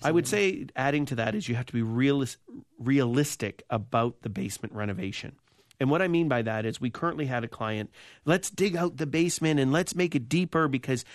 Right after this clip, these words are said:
Speaker 1: they only had about six foot six.
Speaker 2: They
Speaker 1: and
Speaker 2: wanted
Speaker 1: that
Speaker 2: higher
Speaker 1: They
Speaker 2: ceilings.
Speaker 1: wanted
Speaker 2: Yeah.
Speaker 1: higher
Speaker 2: Yeah.
Speaker 1: ceilings. And,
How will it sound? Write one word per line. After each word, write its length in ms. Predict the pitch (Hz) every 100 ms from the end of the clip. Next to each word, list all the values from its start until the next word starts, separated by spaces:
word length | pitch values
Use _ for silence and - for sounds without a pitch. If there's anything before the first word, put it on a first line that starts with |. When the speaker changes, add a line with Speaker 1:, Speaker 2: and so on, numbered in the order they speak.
| -
Speaker 1:
they 120 | 123 127
only 260 | 135 135
had 200 | 120 120
about 280 | 113 110 107
six 280 | - 127 -
foot 220 | 127 117
six. 380 | - 117 117 -
Speaker 2:
They 60 | 113
Speaker 1:
and 80 | -
Speaker 2:
wanted 140 | 123
Speaker 1:
that 80 | 156
Speaker 2:
higher 140 | 226 226
Speaker 1:
They 40 |
Speaker 2:
ceilings. 340 | - 170 139 131
Speaker 1:
wanted 160 | 131
Speaker 2:
Yeah. 80 | 120
Speaker 1:
higher 220 | 135 139
Speaker 2:
Yeah. 80 | 135
Speaker 1:
ceilings. 460 | - 131 127 127
And, 120 | 120